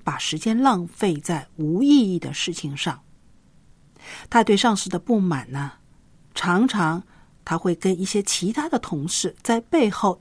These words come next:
议论，而每一次跟人议论他的上司的时候呢，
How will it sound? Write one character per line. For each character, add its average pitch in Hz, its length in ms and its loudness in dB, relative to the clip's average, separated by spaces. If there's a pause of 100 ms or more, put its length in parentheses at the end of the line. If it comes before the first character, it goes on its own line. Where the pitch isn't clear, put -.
议 220 240 2
论， 151 240 -2 (1080)
而 311 140 8
每 233 220 6
一 196 100 -4
次 220 280 2
跟 226 380 2
人 170 360 2
议 247 240 4
论 190 220 4
他 175 100 -4
的 156 100 -4
上 226 300 2
司 - 160 -4
的 151 100 -6
时 - 160 -6
候 175 200 -6
呢， 135 160 -8